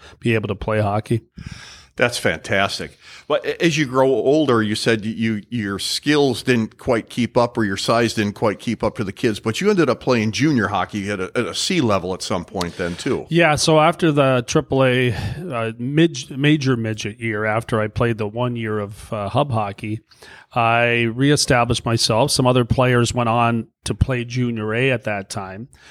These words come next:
Speaker 1: and that opened a spot for me to get back on the triple A team. After that season, I was draft eligible, eligible for the O H L. I was not drafted. Um, didn't really expect to be. That wasn't like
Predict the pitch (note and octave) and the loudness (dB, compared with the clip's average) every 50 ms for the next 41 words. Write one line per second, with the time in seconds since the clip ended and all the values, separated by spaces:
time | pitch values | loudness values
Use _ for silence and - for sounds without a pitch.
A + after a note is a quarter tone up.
0 | - - - _ - B2+ A#2+ B2 B2 B2+ C3+ B2+ B2+ - A#2 A2+ A2+ A2+ - - | -20 -20 -20 _ -2 0 2 4 4 4 4 4 2 2 2 0 0 -2 -2 0
1 | - A#2+ A#2 A2+ - - A2+ A#2 A#2+ A#2 A#2 A2+ A#2+ G#2+ A2+ A#2 A2+ A2+ A2+ - | 2 2 2 2 0 -2 -2 -2 -2 -2 -2 -2 -4 -2 -2 -2 -2 -2 -4 -6
2 | A2+ G#2 G2+ - - B2 G#2 - A2+ A2 A#2 A#2+ B2 A#2 - - A#2+ A2 G#2+ G2+ | -8 -8 -8 -4 -4 -4 -2 -2 -2 -2 0 0 -2 -2 -4 -4 -6 -6 -6 -8
3 | G2 - _ - - - - - - - - D3 D3 - - D#3 C#3+ C3+ B2 A#2+ | -12 -16 _ -20 -20 -20 -20 -20 -4 0 2 2 2 4 2 2 4 4 2 2
4 | - - - F#3+ G3 F3 D3 B2+ C#3 C3+ C3 A#2+ A#2+ A#2+ A2+ - C3 B2 A#2+ B2 | 0 0 2 4 4 4 4 4 2 2 2 0 -2 -4 -4 -4 -4 -4 -4 -4
5 | - C3 A#2+ A#2 A#2+ A2+ A2 A2 A#2 A2 A#2+ - _ - D#3+ C#3 C3 C3+ C3 B2 | -4 -4 -4 -4 -4 -6 -6 -10 -10 -12 -12 -16 _ -6 -2 0 0 0 0 0
6 | - A#2 A#2+ A#2+ A#2+ A2 B2 A#2+ A#2 A#2 C3+ D3+ D3 C3 B2 - - G#2+ A2 A2+ | -2 -2 0 0 0 0 0 0 2 2 2 2 2 0 0 -2 -2 -2 -2 -2
7 | A2 A2+ A2+ A2+ A#2+ A#2+ B2+ B2 - B2 G#2+ G#2 G2+ G2+ - - A2 B2+ - _ | -4 -4 -4 -4 -4 -4 -4 -6 -6 -6 -6 -6 -8 -8 -8 -10 -10 -10 -12 _
8 | _ _ _ - - A2+ A2 A2 G#2+ G#2+ G#2 A2 A2 - _ _ _ _ _ _ | _ _ _ -10 -8 -6 -4 -4 -4 -6 -6 -10 -12 -16 _ _ _ _ _ _
9 | - F3 E3 D#3+ D3 D3 C#3 C3+ A#2+ G#2+ - - - - - D3+ C#3 C#3 - - | 2 2 2 2 0 0 0 0 -2 -4 -4 -6 -6 -2 0 2 0 0 0 -2
10 | - A#2 G#2 A2+ A2+ A#2 A2+ G#2+ A#2 A2+ A#2 A2+ A2 A#2 A#2 A2 | -4 -4 -2 -2 -2 -2 -2 -2 -2 -4 -4 -4 -4 -6 -6 -6